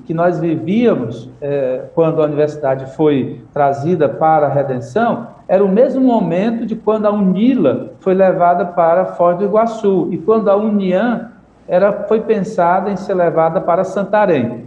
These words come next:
Essas três universidades que foram, é, idealizadas pelo presidente Lula de tornar o Brasil um, um locus, um espaço de convivência com as diferenças, não foi pensado em todas as suas dimensões, inclusive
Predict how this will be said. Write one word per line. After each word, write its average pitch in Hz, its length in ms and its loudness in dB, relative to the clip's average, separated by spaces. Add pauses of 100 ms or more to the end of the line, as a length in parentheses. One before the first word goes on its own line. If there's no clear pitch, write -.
(120)
Essas 156 280 -6
três 240 280 2
universidades 185 880 0
que 147 100 -12
foram, 175 520 -2 (220)
é, 151 300 4
idealizadas 175 920 0
pelo 151 220 -4
presidente 151 540 -6
Lula 180 680 0 (180)
de 156 240 0
tornar 175 680 0
o 247 60 2
Brasil 160 600 0
um, 160 440 -6 (140)
um 175 120 -4
locus, 165 540 2
um 165 100 -6
espaço 175 720 -4 (260)
de 147 120 -8
convivência 180 960 -4 (140)
com 175 100 -4
as 170 140 0
diferenças, 165 840 -2 (260)
não 233 260 2
foi 240 280 2
pensado 214 840 -2
em 220 120 0
todas 233 460 2
as 220 120 0
suas 220 440 0
dimensões, 208 600 -2
inclusive 233 720 -2